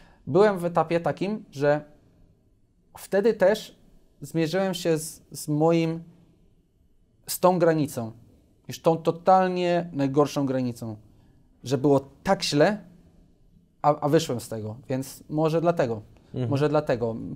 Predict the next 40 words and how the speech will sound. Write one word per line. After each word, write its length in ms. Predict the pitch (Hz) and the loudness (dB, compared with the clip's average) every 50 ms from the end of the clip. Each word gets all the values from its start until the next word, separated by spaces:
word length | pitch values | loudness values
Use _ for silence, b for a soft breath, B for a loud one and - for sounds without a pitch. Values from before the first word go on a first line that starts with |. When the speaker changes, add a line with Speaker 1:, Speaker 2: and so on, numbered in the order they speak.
| B B B B B - | B B B B B -2
Speaker 1:
Miałem 480 | 131 143 160 170 170 165 160 156 156 - - - - - - - | 0 4 4 4 4 4 2 -2 -4 -6 -12 -20 -20 -12 -2 0
może 260 | 160 165 151 160 156 | 2 2 2 2 0
nie 120 | 156 151 | 0 0
myśli, 500 | 151 151 147 - - 156 147 143 143 147 - - _ - | 0 -2 -2 -4 -2 -2 -2 -2 -4 -6 -14 -20 _ -8
żeby 240 | 147 143 143 135 151 | -6 -2 0 0 0
sam 440 | 151 - - 165 156 156 151 143 - - - - - - - - | 0 0 2 4 4 4 2 -2 -6 -10 -18 -20 -20 -20 -12 -8
zrobić 380 | 143 147 143 139 135 135 139 - | -4 -2 -2 -2 -2 -4 -4 0
to, 280 | 170 175 202 208 - b b b b b b b b _ | 2 2 2 2 -2 b b b b b b b b _
ale 300 | - 143 147 147 143 139 135 - - | 0 4 4 6 4 4 0 -4 -4
miałem 360 | 135 139 151 156 156 147 143 | -2 2 2 4 2 2 2
myśli, 460 | 151 170 170 170 185 190 196 208 208 - - - _ _ | 0 -2 -2 -4 -4 -4 -4 -4 -8 -12 -20 -20 _ _
że 140 | - 143 151 | -4 -4 -2
sam 260 | 147 - 185 175 180 | 0 2 2 2 2
to 80 | 175 175 | 0 -4
zrobię, 420 | 170 - 160 170 165 185 190 190 - | -2 2 4 4 4 6 4 2 2
mimo 280 | 175 190 196 190 190 180 | 2 2 2 4 4 4
że 140 | 170 196 190 | 4 2 2
nie 140 | 185 175 | 0 -2
chcę. 260 | 170 175 - 127 117 104 b b b b b b b _ - | -2 -4 -6 -8 -8 -8 b b b b b b b _ -4
Tak 160 | - 156 135 | -2 0 0
jakby 240 | 165 151 143 151 156 | 0 0 0 0 0
to 120 | 160 160 | 0 0
było 180 | 151 156 165 165 | 2 2 2 2
straszne, 440 | 170 - 226 208 185 - - 139 123 | 2 4 6 6 6 4 0 -4 -2
bo 140 | 127 139 | 0 0
jeszcze 260 | 147 151 147 - 151 156 | 0 0 -2 -4 -4 -6
nie 100 | 170 165 | -4 -2
dość, 160 | 160 151 156 | -4 -4 -4
że 80 | 156 | -6
człowiek 360 | 147 - 160 151 151 143 143 - | -4 -2 0 0 0 0 0 -2
myślał, 400 | 151 143 - - 147 143 143 143 B B B B B B B B B _ - | -4 -2 2 4 4 4 4 0 B B B B B B B B B _ -10
że 420 | - 127 127 147 143 139 135 131 - - - _ _ - | -6 0 2 4 6 6 4 2 -2 -8 -20 _ _ -2
nie 120 | 165 165 | 0 0
chce 140 | 165 - 160 | 0 0 -2
się 140 | 151 - 139 | -2 -2 0
zabić, 460 | 143 147 143 151 175 175 175 - - - - - _ _ - | 0 0 0 0 -2 -6 -8 -12 -14 -18 -20 -20 _ _ -4
a 80 | - 160 | -2 0
się 140 | - 160 | 0 0
sam 200 | 156 - 147 139 | 0 0 0 0
zabije, 460 | 135 131 123 123 131 139 160 196 214 | 0 -2 -2 -2 0 2 2 2 2